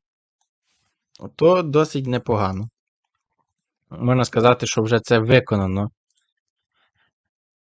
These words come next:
Або ми ще раз, повторюсь: сюди не дойдемо, ниж-, вниз, зни-, знизу не зберемо і вийдемо вверх.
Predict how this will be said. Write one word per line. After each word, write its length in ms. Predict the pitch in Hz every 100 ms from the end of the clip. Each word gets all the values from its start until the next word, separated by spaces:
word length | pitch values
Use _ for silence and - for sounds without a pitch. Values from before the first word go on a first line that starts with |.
| _ _ _
Або 360 | - 135 165 160
ми 140 | 123
ще 300 | 127 - 107
раз, 260 | 98 90 -
повторюсь: 640 | - 95 98 95 92 - - _
сюди 480 | - - 104 107 131
не 140 | 170 139
дойдемо, 540 | 120 117 110 104 104
ниж-, 220 | 107 104 107
вниз, 500 | 110 117 120 110 110
зни-, 320 | 123 127 123
знизу 380 | 120 135 120 113
не 120 | 113
зберемо 600 | 110 107 127 196 240 226 _ _
і 200 | - 160
вийдемо 420 | 165 123 135 127 110
вверх. 520 | 104 98 92 -